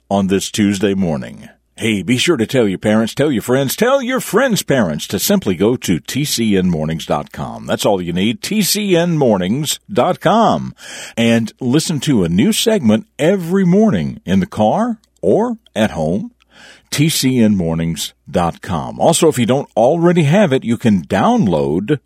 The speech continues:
the T C N Mornings mobile app. It's available for both Apple and Android. All you have to do is search T C N Mornings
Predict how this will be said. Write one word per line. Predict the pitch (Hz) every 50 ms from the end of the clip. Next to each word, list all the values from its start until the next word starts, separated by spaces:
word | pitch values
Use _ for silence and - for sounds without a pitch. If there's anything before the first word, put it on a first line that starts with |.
| _ _
the | - 113 110
T | - - 139 135 123
C | - 139 131 113 117
N | 120 120 117
Mornings | 113 113 117 120 123 113 92 95
mobile | 95 95 110 131 127 127 - - _ -
app. | 185 208 190 110 - - - - _ - - - - - _ -
It's | - 92 87 -
available | 90 78 80 90 92 95 104 98 107 113
for | 98 - 85
both | 73 80 85 78 - - _ -
Apple | 107 110 120 - 160 143 - - _ _
and | - 117 131 175 196 - - -
Android. | 131 165 214 220 170 - 92 78 69 78 107 120
All | 101 82 117 175
you | 160
have | 147 151 -
to | - 147
do | 139 202 214 160
is | 104
search | - - 143 156 156 107 - - - -
T | - - 190 208
C | 185 - - 147 151 160 165 - -
N | 127 131 131 131 127 120
Mornings | 113 113 139 175 160 110 85 80 85 95 120 143 - - -